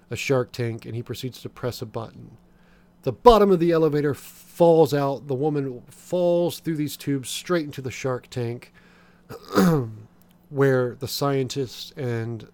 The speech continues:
the head honcho proceed to watch her death on this monitor. Um, the scientists then leave the room, um, go back in the ele-, elevator, and the windows open, revealing that this base is underwater,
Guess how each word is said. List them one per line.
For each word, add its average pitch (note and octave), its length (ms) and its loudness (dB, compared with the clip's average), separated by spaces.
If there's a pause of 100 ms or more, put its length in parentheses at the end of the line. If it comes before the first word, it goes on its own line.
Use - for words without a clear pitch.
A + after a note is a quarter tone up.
(120)
the B2+ 100 -6
head A2+ 200 -4
honcho A2+ 460 -8
proceed A#2+ 340 -10
to A#2+ 80 -6
watch A2+ 580 -6
her B2+ 140 -2
death A2+ 400 -8
on A2+ 180 -4
this A2 180 -8
monitor. - 540 -12 (1120)
Um, A#2 260 -2
the G#2+ 80 -10
scientists E3+ 520 0
then D#3+ 280 0
leave G3 240 0
the E3+ 80 0
room, D3 560 2 (1700)
um, C3 280 0
go D#3 140 4
back D3+ 160 2
in D#3 80 -2
the D3+ 100 -2
ele-, C3+ 360 -2
elevator, B2+ 500 -2 (680)
and D3 180 2
the C3+ 140 0
windows D#3+ 540 0
open, C3+ 480 -2
revealing C3 520 0
that B2 180 -8
this C#3 160 -4
base C3 360 -4
is A#2 120 -10
underwater, A2 760 -10